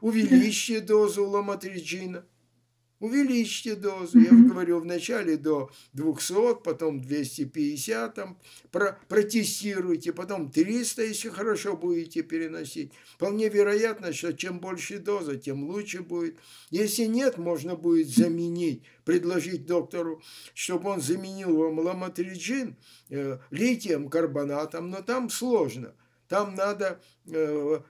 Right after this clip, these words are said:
Speaker 2: какое-то время проверять содержание лития в крови. Это надо узнать. Там, где вы живёте, есть лаборатория, которая может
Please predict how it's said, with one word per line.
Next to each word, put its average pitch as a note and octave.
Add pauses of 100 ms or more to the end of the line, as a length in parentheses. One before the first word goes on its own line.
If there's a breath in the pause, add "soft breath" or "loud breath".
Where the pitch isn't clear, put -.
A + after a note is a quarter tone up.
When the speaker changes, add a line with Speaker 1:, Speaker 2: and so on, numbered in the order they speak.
(120)
Speaker 2:
какое-то F3
время G#3
проверять E3+
содержание F#3+
лития G3+
в -
крови. B2+
Это D3
надо F#3+
узнать. F#3+ (580)
Там, G3
где F3+
вы F#3
живёте, D#3+
есть G#3 (560 soft breath)
лаборатория, F#3
которая D#3
может E3